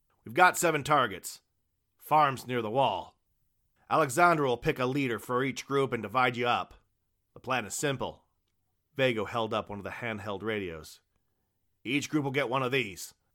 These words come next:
The first group attacks, draws the Cytherians to their position. They fight as long as they can, then withdraw back to the wall. At that moment,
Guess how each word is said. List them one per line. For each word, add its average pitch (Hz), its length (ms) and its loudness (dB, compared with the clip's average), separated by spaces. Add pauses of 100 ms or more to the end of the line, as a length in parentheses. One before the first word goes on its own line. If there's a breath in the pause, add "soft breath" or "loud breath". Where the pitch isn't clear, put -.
(440)
The - 100 -8
first 170 300 2
group 151 160 0
attacks, 170 560 0 (300)
draws 151 260 4
the 127 40 -8
Cytherians 143 540 -2
to 123 80 -10
their 135 120 0
position. 117 540 -6 (640)
They 104 100 -8
fight 147 240 2
as 120 140 -4
long 143 220 0
as 120 80 -6
they 127 120 0
can, 147 460 -2
then 120 140 -2
withdraw 139 400 0
back 135 240 2
to 139 60 -8
the 127 60 -4
wall. 123 480 0 (760 soft breath)
At 104 100 -12
that 185 220 8
moment, 156 360 6